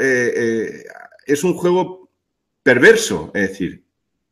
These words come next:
Y, y luego el sistema, cuando les da la gana, porque para estar en el sistema tienes que corromperte, cuando les da la gana te abandona y esta mujer, pues, del,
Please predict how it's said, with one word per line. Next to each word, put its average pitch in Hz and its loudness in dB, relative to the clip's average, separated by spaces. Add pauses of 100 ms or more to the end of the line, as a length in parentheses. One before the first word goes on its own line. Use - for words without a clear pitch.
(800)
Y, 131 4
y 135 8
luego 196 8
el 156 6
sistema, 208 2 (140)
cuando 139 2
les 131 2
da 170 4
la 196 6
gana, 202 2 (1400)
porque 143 2
para 131 2
estar 151 2
en 180 6
el 175 0
sistema 190 0
tienes 160 0
que 120 -2
corromperte, 120 -2 (880)
cuando 131 2
les 123 2
da 143 4
la 165 4
gana 170 4
te 151 6
abandona 143 4
y 123 -2
esta 123 -2
mujer, 139 -2
pues, 139 0
del, 101 0